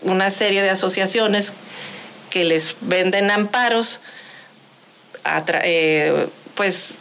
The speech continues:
entre comillas, garantizándoles que no les va, no va a haber intervención, no les van a decomisar, este, su, su unidad. Y en lugar de que eso se derivara como impuestos al gobierno, pues, quedan en aso-, en asociaciones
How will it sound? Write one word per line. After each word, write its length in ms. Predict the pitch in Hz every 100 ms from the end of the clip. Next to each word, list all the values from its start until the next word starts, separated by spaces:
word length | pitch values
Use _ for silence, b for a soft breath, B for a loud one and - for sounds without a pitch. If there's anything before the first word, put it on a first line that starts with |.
| -
entre 380 | 190 175 185 180
comillas, 460 | 175 208 240 247
garantizándoles 1200 | 214 185 180 170 180 170 208 233 226 190 180 - - B B B B B - - -
que 140 | 190
no 200 | 185 185
les 320 | 196 208 196
va, 180 | 190 185
no 200 | 190 190
va 80 | 196
a 20 |
haber 160 | 196 196
intervención, 760 | 196 190 175 165 160 190 185
no 100 | 180
les 120 | 175
van 160 | 170 170
a 40 |
decomisar, 520 | 175 170 156 156 170 165
este, 560 | 165 - 156 147 151
su, 360 | 147 170 156 160
su 320 | - 185 175 180
unidad. 500 | 208 220 240 233 233 B B B B B B - -
Y 140 | 247 247
en 140 | 233
lugar 400 | 226 214 220 226
de 140 | 247 247
que 560 | 226 208 196 185 -
eso 360 | 190 - 220 220
se 500 | - 196 180 175 170
derivara 520 | 180 180 180 196 214
como 220 | 202 175
impuestos 640 | 165 160 196 202 196 214 220
al 140 | 220
gobierno, 460 | 226 240 220 220 226
pues, 180 | -
quedan 300 | - 196 196
en 140 | 196 175
aso-, 260 | 170 170 170
en 200 | 185 175
asociaciones 760 | 175 170 170 165 175 180